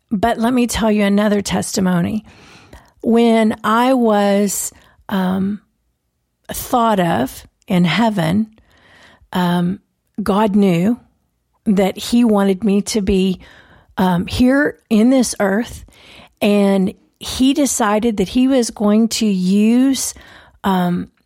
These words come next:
my parents, and that my mother was gonna have a testimony of my very birth. Okay. So you may be going, "Why are you going into all this?" Because we're gonna get to a point today, and I really want to encourage us in a, in a certain way.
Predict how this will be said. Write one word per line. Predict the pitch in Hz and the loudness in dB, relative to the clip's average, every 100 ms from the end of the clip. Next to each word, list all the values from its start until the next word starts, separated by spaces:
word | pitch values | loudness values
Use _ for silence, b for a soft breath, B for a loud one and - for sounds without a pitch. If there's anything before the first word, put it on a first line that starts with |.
| - | -4
my | 208 190 214 254 | 0 2 2 2
parents, | 208 226 240 320 - - - B B B B | 2 2 2 0 -6 -10 -10 B B B B
and | 220 202 202 190 185 - _ - | 0 2 2 2 -2 -8 _ -6
that | 196 180 196 190 | -2 2 2 2
my | 190 190 220 | 2 2 4
mother | 240 226 240 254 | 4 4 4 2
was | 226 | 2
gonna | 220 196 | 2 2
have | 196 | 2
a | 196 | 0
testimony | - - 277 - 214 196 196 208 208 | -2 -4 -4 -2 0 2 2 0 0
of | 185 185 208 | -2 -2 -2
my | 185 175 | 0 0
very | 160 165 190 190 190 190 | -2 -2 0 0 0 -2
birth. | 185 170 147 - - - _ _ _ 214 | -2 -2 -4 -10 -16 -20 _ _ _ -6
Okay. | 190 202 196 196 B B B B B | -2 0 0 -4 B B B B B
So | B - 240 214 214 | B -2 0 2 0
you | 202 | 0
may | 214 202 | 2 0
be | 190 | 0
going, | 185 170 | 0 0
"Why | 208 | 0
are | 330 | 0
you | 403 | -2
going | - 285 285 | 0 0 2
into | 214 180 | 2 0
all | 165 | -2
this?" | 151 151 | -4 -8
Because | - - 220 196 | -10 -2 -2 0
we're | 208 254 | 0 0
gonna | 254 | 2
get | 220 226 | 0 -2
to | 214 | -2
a | 185 | -4
point | - 202 - | -4 -6 -4
today, | 190 175 | -2 0
and | 175 | 0
I | 170 | 0
really | 170 180 220 226 220 | 0 2 2 2 0
want | - 196 180 - | -2 -2 -4 -6
to | - 196 | -6 -4
encourage | 175 175 - 208 190 | -4 -6 -4 -2 0
us | 190 160 | -2 -2
in | 180 | -2
a, | 175 160 - | -2 -4 -2
in | 185 | -2
a | 170 | 0
certain | - 190 180 175 | -2 -4 -2 0
way. | 165 156 139 | 0 -2 -6